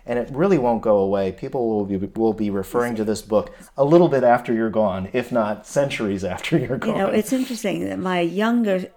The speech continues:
Speaker 2: youngest granddaughter, who was homeschooled by my oldest daughter, uh, Ruby, when she,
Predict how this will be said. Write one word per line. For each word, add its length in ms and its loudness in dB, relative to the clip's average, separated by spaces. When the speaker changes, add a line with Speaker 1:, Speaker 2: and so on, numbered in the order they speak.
Speaker 2:
youngest 580 -2
granddaughter, 800 -4
who 360 2
was 240 -2
homeschooled 720 0
by 300 -2
my 240 -2
oldest 460 0
daughter, 400 -4
uh, 180 0
Ruby, 600 2
when 240 0
she, 420 -2